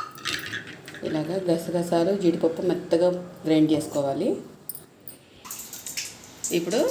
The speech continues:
మళ్ళీ స్టవ్ వెలిగించి కడాయి పెట్టుకొని ఒక్క స్పూన్ ఆయిల్ వేసాను. ఆయిల్ వేడెక్కిన తర్వాత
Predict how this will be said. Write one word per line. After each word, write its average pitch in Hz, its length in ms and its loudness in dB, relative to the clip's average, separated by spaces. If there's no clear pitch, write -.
మళ్ళీ 160 280 4
స్టవ్ 160 260 4
వెలిగించి 165 400 2
కడాయి 151 260 2
పెట్టుకొని 170 300 2
ఒక్క 160 220 -2
స్పూన్ 160 260 4
ఆయిల్ 151 200 4
వేసాను. 143 360 -2
ఆయిల్ 156 240 6
వేడెక్కిన 156 400 4
తర్వాత 151 320 0